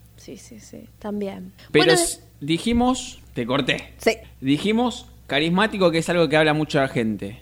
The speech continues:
Speaker 2: Otra cosa que habla mucho a la gente, ¿qué es?
Speaker 1: Lo natural.
Speaker 2: Lo natural. ¿Qué es lo natural?
Speaker 1: ¿Qué es lo natural?
Speaker 2: ¿Qué es lo natural?
Speaker 1: ¿Qué es el liderazgo natural?
Speaker 2: El liderazgo natural, este estilo, es aquel que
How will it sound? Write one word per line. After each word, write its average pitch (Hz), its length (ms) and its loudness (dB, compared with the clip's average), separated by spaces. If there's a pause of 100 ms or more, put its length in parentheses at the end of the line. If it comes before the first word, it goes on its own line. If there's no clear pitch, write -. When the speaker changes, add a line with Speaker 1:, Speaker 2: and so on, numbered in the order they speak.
Speaker 2:
Otra 196 240 2
cosa 202 220 0
que 185 60 -2
habla 185 120 0
mucho 185 200 -4
a 175 40 -2
la 170 80 0
gente, 214 440 -2
¿qué 135 160 0
es? - 380 -12
Speaker 1:
Lo 214 140 -2
natural. 208 560 -4 (260)
Speaker 2:
Lo 151 220 6
natural. 135 460 2
¿Qué 202 160 2
es 240 60 2
lo 196 140 4
natural? 123 680 0 (400)
Speaker 1:
¿Qué 381 60 0
es 330 120 -4
lo 214 60 -6
natural? 190 480 -6
Speaker 2:
¿Qué 208 100 2
es 175 60 4
lo 123 220 2
natural? 113 500 0 (100)
Speaker 1:
¿Qué - 60 0
es 453 140 -2
el 254 140 -2
liderazgo 214 600 2
natural? 196 540 0
Speaker 2:
El 156 40 -4
liderazgo 226 360 2
natural, 170 340 -2
este 196 220 -4
estilo, 208 340 -4
es 202 240 -4
aquel 185 460 0
que 202 480 2